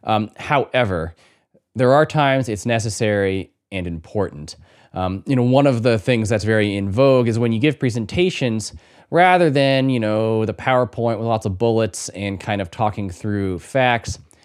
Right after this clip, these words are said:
it's more like the, you know, the, the ted Talks, which, um, gosh, ted Talks I've,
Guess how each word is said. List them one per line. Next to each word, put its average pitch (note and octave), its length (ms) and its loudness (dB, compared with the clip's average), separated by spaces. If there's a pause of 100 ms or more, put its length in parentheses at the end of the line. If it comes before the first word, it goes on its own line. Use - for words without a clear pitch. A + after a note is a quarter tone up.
(160)
it's E3 180 -6
more A#3+ 240 2
like D3+ 320 2
the, F#2+ 440 -2
you G#2+ 100 -8
know, F#2+ 100 -6
the, F2 180 -8
the G2 120 -8
ted F2+ 400 -6
Talks, C#2+ 360 -10
which, - 280 -14
um, E2 220 -14
gosh, F#2 360 -4
ted A#2+ 260 -8
Talks F2 300 -4
I've, D#2+ 200 -10